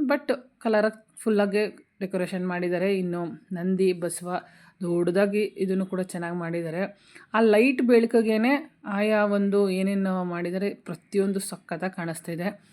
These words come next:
ಇನ್ನು ಅರಸರ ಫೋಟೋ ಇದಂತೂ ಎಲ್ರಿಗೂ ತುಂಬಾ ಇಷ್ಟ ಆಗಿತ್ತು. ತುಂಬ ಜನ ಅಲ್ಲೇ ಬಂದು ಫೋಟೋಸ್ ತೊಗೋತಾಯಿದ್ರು, ವೀಡಿಯೋಸ್ ಮಾಡ್ತಾಯಿದ್ರು.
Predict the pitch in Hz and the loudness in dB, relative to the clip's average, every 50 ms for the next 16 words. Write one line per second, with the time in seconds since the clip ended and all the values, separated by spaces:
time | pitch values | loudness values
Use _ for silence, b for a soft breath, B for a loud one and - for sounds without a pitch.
0 | b b b b b b b 190 202 196 196 190 190 202 196 - 226 214 214 214 | b b b b b b b -2 0 4 4 6 4 4 4 6 6 6 6 4
1 | - 202 196 190 214 214 202 202 196 202 208 202 202 247 196 196 208 214 196 208 | 2 2 2 4 4 4 4 4 4 2 2 0 -2 -2 -2 0 -2 0 0 2
2 | 208 220 208 214 202 196 196 208 208 214 214 220 214 202 202 - - 202 196 190 | 2 2 0 0 -2 0 2 4 4 4 4 4 2 0 -2 -2 -2 0 0 2
3 | 185 190 185 - 196 196 190 190 190 202 214 220 233 226 214 220 208 208 208 175 | 0 -2 -2 -2 -4 -2 -2 0 0 2 4 6 6 4 4 4 2 0 0 0
4 | 175 180 190 190 185 190 196 190 190 185 190 - 175 - 190 185 - 202 185 185 | 2 0 0 2 2 0 0 2 0 0 0 -4 -4 -4 -4 -4 -2 -2 -2 -2
5 | 175 - 180 175 175 180 185 180 175 175 180 185 185 - 180 165 156 - - 165 | -2 -2 -4 -4 -2 -2 -2 -2 -2 -2 -2 -4 -4 -6 -8 -8 -8 -10 -10 -8
6 | 160 156 185 247 254 - | -6 -4 -4 -4 -4 -6